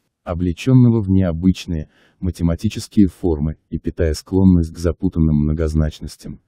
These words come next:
не чуждо кое-каких слабостей, хотя бы тщеславия. Да, да, в какой-то мере и тщеславие наше породило все эти космосы, тёмные из Леева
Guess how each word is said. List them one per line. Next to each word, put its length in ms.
не 180
чуждо 360
кое-каких 580
слабостей, 640
хотя 300
бы 100
тщеславия. 800
Да, 380
да, 340
в 120
какой-то 480
мере 340
и 40
тщеславие 760
наше 320
породило 480
все 320
эти 160
космосы, 760
тёмные 580
из 220
Леева 560